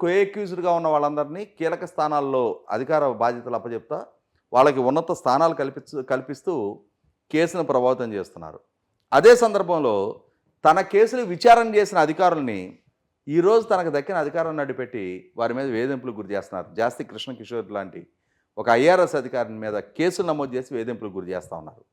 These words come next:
ఇటువంటి నేపథ్యంలో ఆయన బెయిల్ రద్దు చేయమని చెప్పని ఆ రోజు పిటిషన్ ఫైల్ చేశాడు జ-, రఘురామకృష్ణరాజు గారు.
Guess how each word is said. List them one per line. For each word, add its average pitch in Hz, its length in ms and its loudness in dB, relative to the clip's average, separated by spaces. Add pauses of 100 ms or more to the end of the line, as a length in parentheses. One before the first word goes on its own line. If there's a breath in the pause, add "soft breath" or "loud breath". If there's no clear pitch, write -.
(360)
ఇటువంటి 185 260 0
నేపథ్యంలో 180 800 -2 (320)
ఆయన 131 160 4
బెయిల్ 156 280 0
రద్దు 147 220 0
చేయమని 175 340 -4
చెప్పని 135 560 -10 (140)
ఆ 107 60 -4
రోజు 123 140 -6
పిటిషన్ 127 360 -10
ఫైల్ 117 240 -4
చేశాడు 90 300 -8
జ-, 90 40 -10
రఘురామకృష్ణరాజు 95 840 -10
గారు. - 180 -20